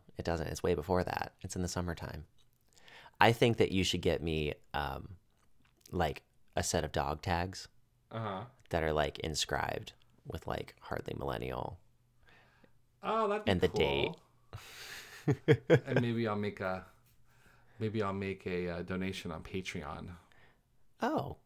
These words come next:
Speaker 1: nice.
Speaker 2: As an auxiliary, you know? Like, there's, like, the
Speaker 1: You'd
Speaker 2: appetizer
Speaker 1: be our
Speaker 2: gift.
Speaker 1: first one.
Speaker 2: Oh, I'd be honored.
Speaker 1: Yeah.
Speaker 2: Even though I hope that I don't beat anybody there. I hope
Speaker 1: You
Speaker 2: that
Speaker 1: would make a pledge. They're called pledges on Patreon.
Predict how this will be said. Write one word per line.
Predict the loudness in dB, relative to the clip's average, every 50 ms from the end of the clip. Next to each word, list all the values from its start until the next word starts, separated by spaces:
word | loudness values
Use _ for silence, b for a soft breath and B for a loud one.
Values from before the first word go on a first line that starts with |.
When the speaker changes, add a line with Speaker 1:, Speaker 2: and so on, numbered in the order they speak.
| _ _ -6
Speaker 1:
nice. | -4 -2 0 0 0 2
Speaker 2:
As | 2 2
an | 2
auxiliary, | 2 0 0 0 0 0 2 0 2 2 0 0 -2 -4 -8 _ -10
you | -6 -4
know? | -4 -4 -4 -6 -6 -4 -4
Like, | -4 -4 -6 B B B B B B
there's, | -2 0 2 2
like, | 0 0 0
the | 0 0 0
Speaker 1:
You'd | 0 -4 -8 -16 _ _ _ 0
Speaker 2:
appetizer | 0 0 2 0 0 4 6 6 8 8 8 8
Speaker 1:
be |
our | 8 6
Speaker 2:
gift. | 6 6 8
Speaker 1:
first | 6 6 4 2
one. | 0 0 2 0 -2 -4 -6 -8 -12 -14 _ _ _ _ _ _ _ -20 -20 -20 _ _ _ _ _
Speaker 2:
Oh, | 0 2
I'd | 2 2
be | 0 -2
honored. | 0 -2 -2 -2 -2 -2 -2 -2 -2 -4 -8 -10 -8 -4
Speaker 1:
Yeah. | -4 -2 0 2
Speaker 2:
Even | 2 2
though | 4 2
I | 2
hope | 0 0 -2 -2
that | -2 -2
I | -2
don't | -2 -2
beat | -2 -2 -2
anybody | -2 -4 -6 -6 -8 -8 -8
there. | -8 -8 -8 -8
I | -8 -6
hope | -4 0 4
Speaker 1:
You | 6 8
Speaker 2:
that | 8
Speaker 1:
would | 8
make | 8 6 6
a | 4 0
pledge. | 0 0 2 2 2 2 0 -4 -4 -4
They're | -4 -2
called | 0 0 -2 -2
pledges | -2 -2 0 0 0 0 0 -2 -2 -2 -4 -6 -6 -8 -10 -16 _ -8
on | -8 -8 -6
Patreon. | -6 -8 -10 -8 -8 -10 -10 -10 -10 -12 -14